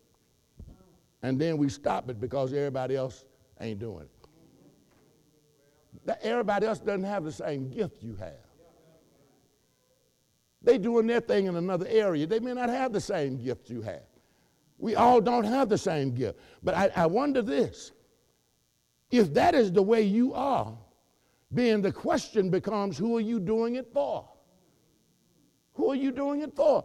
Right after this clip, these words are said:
Are you doing it for yourself or the people or God? And the first two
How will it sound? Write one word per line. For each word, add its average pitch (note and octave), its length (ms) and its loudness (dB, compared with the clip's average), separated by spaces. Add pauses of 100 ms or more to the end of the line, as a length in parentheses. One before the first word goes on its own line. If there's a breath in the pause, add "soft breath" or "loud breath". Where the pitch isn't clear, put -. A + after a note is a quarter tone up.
(140 loud breath)
Are G3 100 4
you G#3 100 2
doing G3 180 6
it - 80 0
for E3 60 -4
yourself C#4 540 2 (380)
or F3+ 160 4
the D3+ 100 2
people D4 680 4
or A3 160 6
God? D#3+ 480 6 (680)
And F#3 180 -2
the B3 60 0
first C4 340 2
two G#3 220 -2